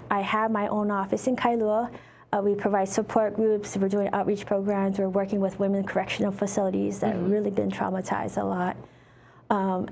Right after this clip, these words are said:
Speaker 1: and then phase two is combining Eastern, Western, Hawaiian cultural treatments in a natural environment. So I'm
Speaker 2: Mm-hmm.
Speaker 1: trying to build a retreat, um, with options of treatments. There's not one specific type of treatment
Speaker 2: Right.
Speaker 1: program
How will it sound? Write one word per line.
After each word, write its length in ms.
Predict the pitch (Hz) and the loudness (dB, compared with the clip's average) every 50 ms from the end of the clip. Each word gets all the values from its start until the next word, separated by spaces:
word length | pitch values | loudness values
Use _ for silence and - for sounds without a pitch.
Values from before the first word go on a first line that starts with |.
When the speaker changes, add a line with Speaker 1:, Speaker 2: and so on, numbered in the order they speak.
| - - | -6 -4
Speaker 1:
and 340 | - 208 202 202 202 202 208 | -2 0 0 2 2 2 2
then 260 | 214 208 202 202 190 | 2 2 0 0 2
phase 340 | 202 - 226 226 226 - - | 4 4 4 6 2 0 -4
two 440 | - - - 262 254 247 240 233 - | -2 0 2 4 4 4 4 2 2
is 480 | - 202 202 202 196 196 190 196 - - - - - - - - - - | 2 2 2 2 2 2 0 -2 -6 -12 -14 -18 -20 -20 -20 -20 -4 -2
combining 500 | - 226 214 202 202 202 208 208 208 208 | 0 0 2 2 0 2 0 0 0 0
Eastern, 360 | - 220 202 - - 214 208 196 | 0 -2 0 0 0 0 2 2
Western, 300 | 202 196 190 - 208 196 | 2 0 0 0 0 0
Hawaiian 360 | 190 196 196 202 196 196 196 | 2 2 0 0 0 0 0
cultural 340 | 190 - 202 196 202 208 196 | 0 -2 -2 -2 0 -2 -2
treatments 460 | 196 - - 202 - 202 196 196 196 196 | 0 0 0 0 0 0 0 0 0 0
in 80 | 196 | 0
a 60 | 190 | 2
natural 440 | 185 185 190 185 180 190 - 214 202 | 2 0 0 0 -2 -2 0 0 0
environment. 600 | 196 190 190 190 185 180 180 185 202 226 247 - | 2 0 0 -2 -2 -2 0 0 0 0 -2 -2
So 120 | - - 202 | -2 -2 0
I'm 120 | 190 190 | 0 0
Speaker 2:
Mm-hmm. 40 | 190 175 | 0 0
Speaker 1:
trying 160 | 185 202 196 | 0 0 0
to 60 | 196 | 0
build 300 | 190 - - 196 190 185 185 | 0 2 2 2 2 2 0
a 60 | 185 | 0
retreat, 680 | 175 185 180 - - - - 214 214 262 - - - - - - - - - - - - - - - - - | 0 0 -2 -2 -2 0 2 2 2 0 -4 -8 -14 -16 -18 -20 -20 -20 -20 -20 -20 -20 -20 -20 -6 -2 0
um, 380 | 208 202 190 185 170 170 - 170 - - - - | 2 2 2 0 0 -2 -4 -8 -10 -16 -6 -2
with 240 | - 208 196 190 - - - - - - - - - - - - - - | 0 2 2 0 -2 -8 -16 -20 -20 -20 -20 -20 -20 -20 -20 -20 -4 0
options 600 | - 196 196 190 - - - 208 208 202 196 196 | 0 0 0 -2 -2 -2 0 2 2 0 0 -2
of 300 | - - 190 185 175 - - | -2 -2 -2 -2 -2 -6 -4
treatments. 480 | - - 180 - - 190 185 - - - | -2 -2 -2 0 0 -2 -2 -4 -6 -4
There's 240 | - 214 208 202 | -2 -2 0 0
not 280 | 214 220 208 208 - 185 | 0 0 -2 -2 -2 -2
one 220 | 190 202 202 202 196 | 0 0 0 -2 -4
specific 640 | 196 - - - 220 196 202 - 202 196 196 190 - | -6 -8 -2 -2 -2 0 0 0 -2 0 -2 -4 -2
type 260 | - - 190 190 - | -2 -2 -2 0 0
of 160 | 196 185 180 | 0 -2 -2
treatment 380 | 185 - - 196 - 202 196 - | -2 0 0 0 0 0 -2 -2
Speaker 2:
Right. 180 | - 160 165 156 | -2 -2 0 0
Speaker 1:
program 420 | 147 214 208 226 233 254 277 277 | 0 0 2 0 2 0 0 -2